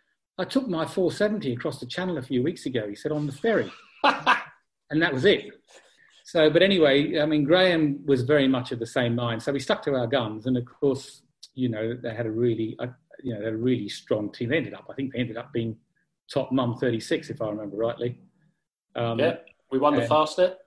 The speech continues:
Speaker 1: Won the Fastnet, you know. So that was, that to me was, um, you know, something that, uh, I was proud of because, you know, years before that, I'd, I, I'd sort of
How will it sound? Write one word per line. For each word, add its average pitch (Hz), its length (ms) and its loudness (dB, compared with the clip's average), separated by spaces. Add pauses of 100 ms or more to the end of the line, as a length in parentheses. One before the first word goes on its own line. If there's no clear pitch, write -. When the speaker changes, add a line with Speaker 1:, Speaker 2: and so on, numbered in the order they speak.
(220)
Speaker 1:
Won 135 200 0
the 135 80 2
Fastnet, 127 580 -2
you 139 100 0
know. 110 180 -2
So 143 220 2
that 185 160 0
was, 151 200 -2 (180)
that 185 180 0 (220)
to 151 100 -4
me 127 380 4
was, 120 360 2 (580)
um, 123 480 0 (120)
you 156 140 -6
know, 120 220 -2
something 123 540 0
that, 120 420 -4
uh, 113 380 -2 (360)
I 123 140 -4
was 110 180 -2
proud 127 320 -2
of 156 220 -4
because, 123 420 -6 (480)
you 143 80 -2
know, 123 80 0
years 143 360 2
before 117 380 0
that, 127 220 0
I'd, 120 160 -2 (220)
I, 120 260 -2 (200)
I'd 120 140 -4
sort 123 200 -4
of 107 100 -8